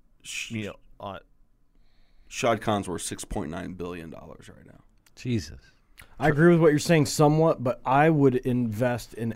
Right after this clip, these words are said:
Speaker 4: absolutely <clears throat> nothing involved in wrestling. So technically, we're
Speaker 2: Well,
Speaker 4: on the same
Speaker 2: well,
Speaker 4: page.
Speaker 2: I'm saying if he wants to go this route, I would say back something that's already existing, get him on a, you know, a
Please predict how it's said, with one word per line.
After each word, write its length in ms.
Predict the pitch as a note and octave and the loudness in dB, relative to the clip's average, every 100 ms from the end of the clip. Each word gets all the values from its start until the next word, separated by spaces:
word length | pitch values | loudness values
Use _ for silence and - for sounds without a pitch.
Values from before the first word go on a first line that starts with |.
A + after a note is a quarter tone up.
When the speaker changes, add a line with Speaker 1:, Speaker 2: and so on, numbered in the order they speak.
| B2 | -6
Speaker 4:
absolutely 600 | B2 A2 - C3+ B2+ A#2+ | -6 -6 -4 -2 0 0
<clears throat> 20 | |
nothing 360 | A#2+ A#2 A2+ | 0 0 -4
involved 420 | A2+ G#2+ G#2+ G#2 F#2+ | -6 -4 -4 -4 -6
in 80 | |
wrestling. 600 | G2 G2+ G2 - D#2+ F2 | -6 -6 -6 -10 -18 -18
So 320 | E2 - G#2 G#2 - | -16 -12 -10 -12 -12
technically, 520 | C3 G#2 A2 - F#2 | -12 -10 -12 -10 -10
we're 120 | F#2 | 2
Speaker 2:
Well, 180 | D3+ D3 | 4 4
Speaker 4:
on 60 | |
the 60 | D#3 | 2
same 180 | D#3+ A2 | 0 0
Speaker 2:
well, 20 | |
Speaker 4:
page. 440 | G#2 A2 G2+ - - - - - - - - - - - - _ | -2 -4 -6 -10 -20 -20 -20 -20 -20 -20 -20 -20 -20 -20 -20 _
Speaker 2:
I'm 80 | A2+ | -10
saying 220 | G#2+ C#3 | -4 -4
if 100 | A#2+ | -4
he 100 | A2+ A#2+ | -4 -2
wants 280 | A#2+ A#2 | 0 -2
to 80 | - | -4
go 200 | G#2+ A#2+ | 0 0
this 200 | G2 F#2 | -2 -8
route, 320 | G2 F2 F#2 - _ _ _ _ _ - - | -14 -14 -16 -18 _ _ _ _ _ -16 -4
I 120 | A#2+ | -2
would 140 | A#2 | -2
say 240 | G#2+ A#2 G#2+ G2+ - _ _ _ A#2 | -4 -6 -6 -16 -20 _ _ _ 0
back 300 | A#2+ C#3 C#3 | 4 4 2
something 340 | D#3 B2 C#3 | -2 -2 -4
that's 140 | A2+ G#2 | -4 0
already 420 | B2+ B2+ B2+ A#2+ | 2 2 0 -4
existing, 800 | G2+ G#2+ C#3 C3+ C#3+ C3 C3 C3 - - - | -8 -4 -4 -2 -4 -4 -6 -14 -20 -20 -12
get 160 | G#2+ C#3 | -2 0
him 140 | C3+ | 2
on 180 | C3 C3 | 2 2
a, 380 | B2 A#2 A#2 A2 G#2+ A2+ _ _ _ _ _ _ _ _ _ - | 2 2 0 -4 -12 -20 _ _ _ _ _ _ _ _ _ -14
you 100 | A2+ | -12
know, 220 | G2+ G2 | -10 -10
a 160 | G2+ | -10